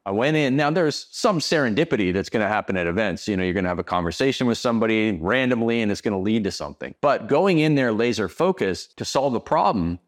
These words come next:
means you're gonna ask better questions when you do meet people, rather than, "Hey, who are you? Where are you from? Oh, yeah, nice." But if you go in there thinking, "I need to, you know, write a sales page that is gonna sell my product, and I don't know how to have a good hook or headline,"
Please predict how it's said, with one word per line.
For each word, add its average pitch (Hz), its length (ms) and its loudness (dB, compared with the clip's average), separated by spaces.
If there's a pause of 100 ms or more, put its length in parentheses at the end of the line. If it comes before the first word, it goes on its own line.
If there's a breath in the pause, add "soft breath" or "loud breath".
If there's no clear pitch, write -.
(120)
means 131 280 4
you're 127 120 0
gonna 120 120 2
ask 110 360 -4
better 127 240 2
questions 113 560 -2
when 107 160 0
you 113 120 0
do 170 220 2
meet 104 300 2
people, 76 340 -4
rather 113 300 2
than, 98 120 0
"Hey, 120 440 0
who 98 180 -2
are 107 160 2
you? 110 180 2
Where 92 140 0
are 92 40 0
you 87 40 -2
from? 107 460 0
Oh, 87 80 0
yeah, 101 440 0
nice." 92 560 -4
But 110 120 0
if 107 100 -4
you 156 100 4
go 143 160 4
in 143 140 4
there 120 160 2
thinking, 104 400 -2 (180)
"I 131 260 0
need 123 320 2
to, 98 400 0
you 110 80 -2
know, 87 120 -2
write 123 420 0
a - 60 -10
sales 127 400 0
page 85 440 -4
that 101 140 0
is 95 120 -2
gonna 107 160 -2
sell 123 260 0
my 113 180 2
product, 110 520 2
and 92 100 0
I 95 60 -2
don't 120 300 0
know 120 120 0
how 110 180 -2
to 101 120 0
have 101 160 0
a 98 40 0
good 87 200 -2
hook 117 260 -4
or 87 80 -2
headline," 92 560 -2